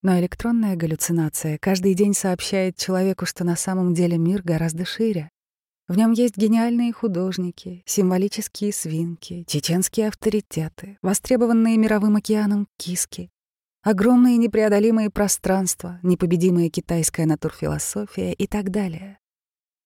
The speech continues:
Проблема в том, что всё это существует главным образом в виде нашей веры. Практически весь мир в любом его аспекте —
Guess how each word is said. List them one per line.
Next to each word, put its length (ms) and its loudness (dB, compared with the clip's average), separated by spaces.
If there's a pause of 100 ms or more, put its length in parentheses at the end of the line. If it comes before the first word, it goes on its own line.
Проблема 400 2
в 80 -6
том, 160 0
что 140 -4
всё 200 2
это 140 0
существует 600 -2
главным 440 2
образом 400 2
в 40 2
виде 280 0
нашей 380 2
веры. 380 0 (800)
Практически 600 -4
весь 360 0
мир 240 4
в 100 -4
любом 360 2
его 240 -2
аспекте — 680 -4